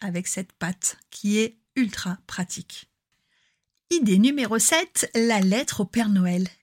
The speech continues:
Il est temps de proposer à votre enfant de créer avec vous une jolie lettre au Père Noël. Il pourra faire un dessin et vous pourrez écrire s'il n'est pas encore en capacité d'écrire. Sinon, il pourra écrire lui-même une belle lettre.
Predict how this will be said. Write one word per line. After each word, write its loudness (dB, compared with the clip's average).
Il 2
est -4
temps -2
de 0
proposer 0
à -2
votre -6
enfant -2
de -2
créer -4
avec -4
vous -4
une 4
jolie 0
lettre -6
au -4
Père -8
Noël. -8
Il -2
pourra -8
faire -12
un -6
dessin -4
et 0
vous -2
pourrez -4
écrire -8
s'il -2
n'est -2
pas -4
encore -4
en -4
capacité -10
d'écrire. -8
Sinon, -2
il 0
pourra -4
écrire -8
lui-même 0
une -4
belle -2
lettre. -10